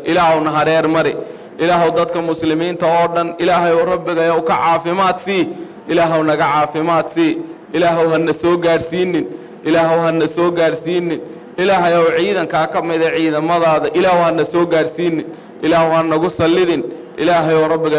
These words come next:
ou caafimaad baanu ku weydiisanaynaa. Allahayow inta cudurran caafi.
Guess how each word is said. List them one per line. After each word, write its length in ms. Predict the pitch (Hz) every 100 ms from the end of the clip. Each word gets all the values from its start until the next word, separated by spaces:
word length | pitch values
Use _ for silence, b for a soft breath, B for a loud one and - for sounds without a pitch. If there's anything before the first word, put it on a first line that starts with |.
| 151
ou 40 |
caafimaad 500 | 147 151 151 160 151
baanu 200 | 156 151
ku 120 | 151 156
weydiisanaynaa. 720 | 151 151 156 170 165 151 123 - B B -
Allahayow 500 | 147 170 160 156 151
inta 160 | 151 147
cudurran 340 | 143 143 143 160
caafi. 460 | 135 151 156 151